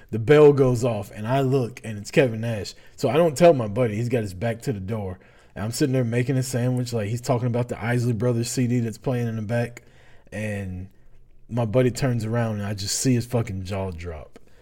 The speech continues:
But I don't get starstruck that much. I get nervous when I interview wrestlers, but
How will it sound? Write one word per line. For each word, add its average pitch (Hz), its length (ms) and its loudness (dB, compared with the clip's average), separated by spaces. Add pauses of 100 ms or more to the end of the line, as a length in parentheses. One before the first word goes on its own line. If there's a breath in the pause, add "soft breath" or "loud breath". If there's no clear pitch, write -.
(160 soft breath)
But 101 380 -4 (920 soft breath)
I 208 100 6
don't 269 160 2
get 208 240 2
starstruck 156 800 0 (220)
that 135 260 2
much. 175 560 -4 (440 soft breath)
I 170 120 2
get 175 140 2
nervous 143 360 2
when 139 100 0
I 107 140 -2
interview 165 460 -2
wrestlers, 185 560 -6
but 104 340 -6